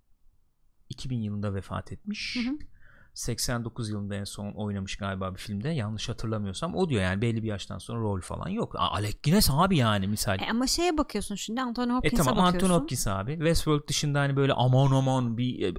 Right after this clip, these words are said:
Speaker 1: şey biliyor musun?
Speaker 2: Bence
Speaker 1: Bir rol
Speaker 2: teklif
Speaker 1: gelmiyor ki.
Speaker 2: bence gidiyordur da kendisi de artık oynamak istemiyordur muhtemelen. Adam yani, yani yorgunsun ya. Ne ya, istediğin şeyler.
Speaker 1: Lead olmaya alışmışsın ama böyle başrol falan o tarz şey
Speaker 2: Adam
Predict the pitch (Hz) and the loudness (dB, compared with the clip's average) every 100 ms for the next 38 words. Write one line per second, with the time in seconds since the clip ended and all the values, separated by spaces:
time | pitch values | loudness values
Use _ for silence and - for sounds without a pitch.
0 | 90 - - 131 123 - 120 123 202 339 | -4 -2 2 4 4 2 -2 -2 -2 -4
1 | - 185 247 339 - 120 135 135 127 139 | -4 0 0 2 4 6 6 4 2 2
2 | 240 359 120 101 220 233 285 254 330 359 | 0 0 -2 -2 0 2 2 2 4 4
3 | 349 247 220 - 247 285 - 294 151 - | 2 0 -6 -2 0 0 0 -2 -2 -4
4 | - 214 226 247 - - 440 254 190 196 | -4 -2 0 -2 -4 -8 -2 -2 -2 -4
5 | - 185 185 262 262 - - - - - | -4 -4 -2 -2 -4 -10 -12 -12 -16 -16
6 | - 247 262 339 466 480 494 - 269 202 | -14 -4 2 6 6 4 0 2 2 0
7 | 220 277 330 330 294 - 330 330 - 302 | 0 0 2 2 0 -2 0 0 0 2
8 | 277 254 - 131 156 190 156 143 143 147 | 2 0 0 2 4 6 6 4 2 0
9 | 120 - 156 - 107 98 104 104 113 117 | -2 -4 -6 -4 -4 -4 -4 0 0 2
10 | 131 113 - 117 117 - 120 127 117 - | 0 -2 -2 -2 -2 -4 -6 -4 -4 -2
11 | 120 | 0